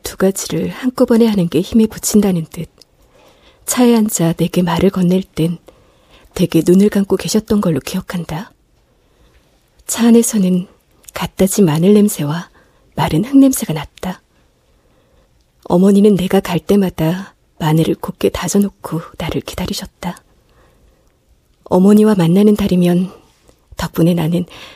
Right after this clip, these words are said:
마늘 풍미를 만끽할 수 있는 요리를 몇 번씩이나 해먹을 수 있었다.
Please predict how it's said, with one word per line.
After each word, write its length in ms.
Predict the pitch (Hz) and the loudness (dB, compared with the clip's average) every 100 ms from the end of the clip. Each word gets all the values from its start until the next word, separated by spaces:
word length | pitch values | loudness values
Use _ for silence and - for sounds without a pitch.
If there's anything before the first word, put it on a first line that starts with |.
| _ _ _ | _ _ _
마늘 320 | 165 165 180 | 0 2 2
풍미를 420 | - 240 220 214 | 0 2 4 2
만끽할 480 | 175 170 220 - 226 | -2 -4 -8 -2 0
수 160 | - 196 | 2 2
있는 200 | 190 175 | 4 2
요리를 380 | 170 165 - 180 _ _ _ _ - | -2 -6 -10 -12 _ _ _ _ -12
몇 180 | 165 - | -10 -4
번씩이나 440 | 196 - - 160 | -4 -2 -2 -2
해먹을 360 | 233 254 254 247 | 2 0 0 -2
수 140 | - | -4
있었다. 520 | - - - - 180 | -8 -12 -14 -14 -14